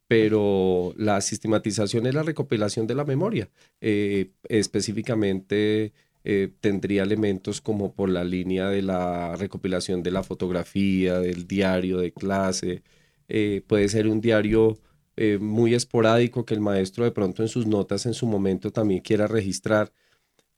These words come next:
y que más adelante, de acuerdo a lo que el maestro finalmente quiera presentar o compartir, eh, se le da, eh, finalmente el, los requisitos o los criterios para que esa sistematización coja cuerpo. Entonces, si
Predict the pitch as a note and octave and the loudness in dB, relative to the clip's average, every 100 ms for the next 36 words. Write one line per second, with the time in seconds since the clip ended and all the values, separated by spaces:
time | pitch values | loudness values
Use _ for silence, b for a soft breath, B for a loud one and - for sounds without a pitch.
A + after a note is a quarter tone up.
0 | - A#2+ A#2 A2 G#2 G2 F#2 - B2 A2+ | -4 0 2 2 0 -2 -2 0 2 4
1 | A#2+ B2 D3+ D3+ C3+ C3+ A2+ A#2+ B2 C3+ | 2 2 2 2 4 2 0 -4 -6 -6
2 | G3 G3+ F#3+ - A#2+ B2 B2 C3+ C#3+ C#3+ | -2 0 0 0 2 2 0 -4 -2 -2
3 | A#2 G#2 - G#2 F#2+ G2 - - G#2 G2 | -2 -2 -2 -4 -4 -8 -12 -8 -4 -2
4 | G2 G#2 G#2+ C3 B2+ B2 F#2 G#2 G#2 A2+ | 0 0 -2 -4 -4 -2 -2 -2 -2 -2
5 | A#2+ A2+ B2+ B2 A2 - A2+ A2+ A#2+ B2 | -2 -2 -2 -2 -4 0 0 0 0 -2
6 | B2 B2 - A#2+ - _ _ _ _ _ | -2 -2 -2 -2 -2 _ _ _ _ _
7 | A#2 A2+ G#2+ G2+ G2 - B2 A2 G#2+ A2 | 0 2 2 2 0 0 2 4 4 4
8 | A#2 C3+ - _ _ - B2 - - - | 2 0 -6 _ _ -4 -4 -4 -10 -2
9 | A#2+ A2 A#2 - C3 C3 B2 A#2 A2+ A2+ | 2 2 2 0 0 0 2 2 2 0
10 | A2 G2+ C3 C3+ D3 D3 C3+ C3+ G#2+ - | -2 0 2 2 0 -2 -2 -2 -2 0
11 | G#2 G#2+ A2 B2 A#2+ A2 F#2+ G2+ - - | 0 0 -2 -2 -2 -2 -4 -4 -6 -4
12 | A#2 G#2 G#2 F#2 F#2 G2+ F#2+ - G2 G2+ | -2 -2 -4 -6 -6 -4 -4 -4 -6 -6
13 | - F2+ - _ - - E2+ F#2 - G2+ | -4 -4 -4 _ -18 -8 -6 -4 -4 -6